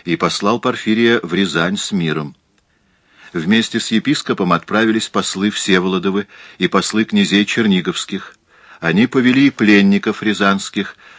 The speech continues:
отпущенных Всеволодом в знак своего расположения к миру.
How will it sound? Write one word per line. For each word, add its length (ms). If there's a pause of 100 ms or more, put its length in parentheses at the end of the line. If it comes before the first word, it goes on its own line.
отпущенных 720
Всеволодом 640
в 60
знак 320
своего 400
расположения 720
к 140
миру. 320